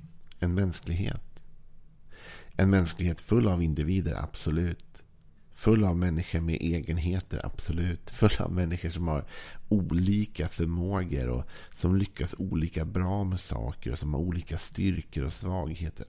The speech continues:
absolut. Men ändå är det så att vi är människor och över oss finns en Gud, en härskare. "Herre", säger David, "vår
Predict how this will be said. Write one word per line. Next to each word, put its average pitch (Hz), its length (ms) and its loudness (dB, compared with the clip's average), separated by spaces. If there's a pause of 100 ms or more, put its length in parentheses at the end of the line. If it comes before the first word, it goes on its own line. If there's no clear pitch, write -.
absolut. - 1040 -4 (540)
Men - 200 -2
ändå 107 440 2
är 113 200 0
det 104 100 -6
så 82 300 -6
att 85 120 -6
vi 90 180 0
är 85 160 0
människor 80 680 -6
och - 360 -8
över 98 340 2
oss - 220 -8
finns - 320 -6
en 73 140 -6
Gud, - 460 -8
en 73 120 -6
härskare. 87 600 -6 (1200)
"Herre", 87 640 -4
säger - 260 -6
David, - 460 -8 (640)
"vår 71 680 -4